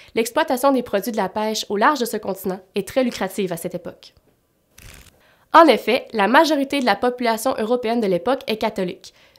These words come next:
Une des règles de cette religion stipule l'interdiction de manger de la viande près du tiers de l'année. Toutefois, le poisson n'est pas interdit durant ces jours de restriction. La morue devient donc un produit de choix, car séchée et salée, elle se conserve longtemps.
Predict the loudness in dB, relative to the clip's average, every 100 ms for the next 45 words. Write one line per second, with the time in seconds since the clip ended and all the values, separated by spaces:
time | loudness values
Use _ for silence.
0 | _ _ 2 4 4 2 0 -2 -4 -4
1 | -4 -2 0 0 -2 -8 -8 -4 0 0
2 | 2 0 -2 -6 -2 -2 0 0 2 2
3 | 0 -2 0 2 2 0 -4 -6 -6 -4
4 | 0 0 0 -4 -6 -10 _ _ _ -20
5 | -20 -20 -8 -4 -4 4 4 4 -2 2
6 | 0 2 0 0 2 0 2 -4 -4 -6
7 | -4 -2 -2 -2 -4 -2 0 -2 -2 -8
8 | -14 -10 -10 -10 _ _ -2 2 4 4
9 | 4 4 2 2 0 0 -2 -2 0 -2
10 | 0 -4 -6 -2 -2 -2 -2 0 -2 -4
11 | -8 _ 0 2 2 0 -2 -6 -2 -4
12 | -6 -2 0 2 0 0 -2